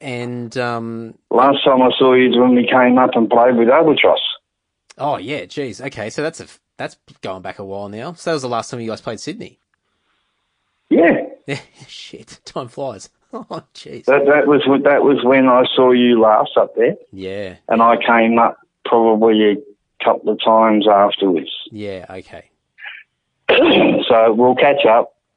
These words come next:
Speaker 1: Definitely.
Speaker 2: And, uh, like I said, mate, totally appreciate the time you've given me here.
Speaker 1: Likewise.
Speaker 2: Um,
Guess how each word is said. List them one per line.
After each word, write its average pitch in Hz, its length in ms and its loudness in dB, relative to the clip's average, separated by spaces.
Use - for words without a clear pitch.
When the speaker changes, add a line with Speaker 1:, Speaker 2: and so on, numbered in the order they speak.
Speaker 1:
Definitely. 107 300 0
Speaker 2:
And, 113 220 2
uh, 110 340 4
like 117 220 2
I 107 180 2
said, 107 180 2
mate, 104 240 2
totally 123 320 2
appreciate 104 580 2
the 98 140 -2
time 107 400 2
you've 95 160 -6
given 101 220 -2
me 98 140 2
here. 110 260 2
Speaker 1:
Likewise. 95 440 -14
Speaker 2:
Um, 101 680 0